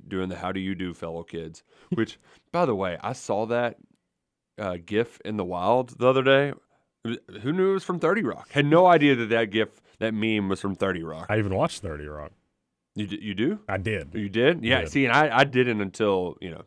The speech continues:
Speaker 1: ten years later.
Speaker 2: Pretty good show.
Speaker 1: Yeah, yeah, pretty good. Um, seeing that in the wild, though, you're just like, "Oh my gosh, there it is!" It's, <laughs> it's like the Family Guy whenever Peter's like, "I love when they say the name of the movie in the
Speaker 2: <laughs>
Speaker 1: movie."
Speaker 2: Yeah.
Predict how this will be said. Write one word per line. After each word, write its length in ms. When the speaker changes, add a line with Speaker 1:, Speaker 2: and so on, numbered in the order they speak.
Speaker 1:
ten 180
years 200
later. 340
Speaker 2:
Pretty 180
good 160
show. 260
Speaker 1:
Yeah, 140
yeah, 80
pretty 240
good. 240
Um, 520
seeing 280
that 80
in 80
the 80
wild, 260
though, 60
you're 180
just 140
like, 180
"Oh 140
my 100
gosh, 240
there 180
it 60
is!" 200
It's, 280
<laughs> 40
it's 220
like 100
the 80
Family 340
Guy 280
whenever 600
Peter's 380
like, 240
"I 80
love 220
when 140
they 120
say 300
the 160
name 260
of 60
the 60
movie 360
in 240
the 0
Speaker 2:
<laughs> 100
Speaker 1:
movie." 380
Speaker 2:
Yeah. 80